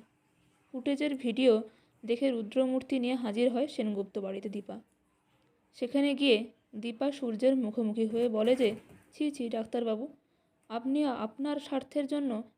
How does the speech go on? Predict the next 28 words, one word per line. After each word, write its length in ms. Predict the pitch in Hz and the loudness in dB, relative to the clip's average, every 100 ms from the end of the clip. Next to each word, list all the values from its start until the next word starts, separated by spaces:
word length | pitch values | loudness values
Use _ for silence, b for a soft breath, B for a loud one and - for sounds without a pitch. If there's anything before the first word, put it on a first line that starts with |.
| - | -8
এতটা 360 | 214 262 294 | -4 0 2
নিচে 240 | 294 269 277 | 2 0 -2
নামতে 300 | 240 220 277 | -2 0 2
পারলেন? 380 | 294 269 214 220 _ _ _ _ - | 2 0 -2 -8 _ _ _ _ -6
আজ 220 | 277 285 | -6 -6
আপনার 480 | - 233 233 285 302 | -2 0 0 -2 -2
জন্যই, 420 | 294 302 277 220 233 - _ _ _ | 0 -2 0 -2 -6 -14 _ _ _
আপনার 360 | 220 226 285 269 | -8 0 0 2
জেদের 340 | 233 226 277 | 4 6 6
জন্যই 460 | 277 285 285 220 240 - _ _ | 6 2 2 2 0 -8 _ _
সোনা 340 | - 240 269 | -6 -2 -2
অসুস্থ 340 | 247 240 233 240 | 0 0 0 2
হয়ে 160 | 220 | 2
পড়েছে।" 300 | 190 185 185 202 - - - - - b b b b 240 | 0 -4 -4 -8 -12 -14 -18 -20 -20 b b b b -4
"দীপা 300 | 262 330 320 | 0 2 2
তুমি 260 | 294 277 | 2 2
এসব 340 | 302 240 240 302 - | 2 -2 0 -2 0
কী 140 | 311 | 2
বলছো? 400 | 277 196 190 208 214 - - | 4 2 0 -8 -10 -18 -10
আমি 200 | 240 269 | -2 -2
তো 100 | 302 | 0
কিছুই 320 | 285 262 302 | -2 0 2
বুঝতে 300 | 269 247 262 | 2 2 4
পারছি 300 | 214 196 220 | 4 0 -4
না।" 140 | 190 233 - - B B - - | -8 -10 -16 -20 B B -18 -4
তখন 360 | 254 294 294 | 0 2 2
দীপা 300 | 240 233 269 | 0 2 2
সূর্যকে 600 | 285 254 233 254 285 220 | 2 2 2 4 6 6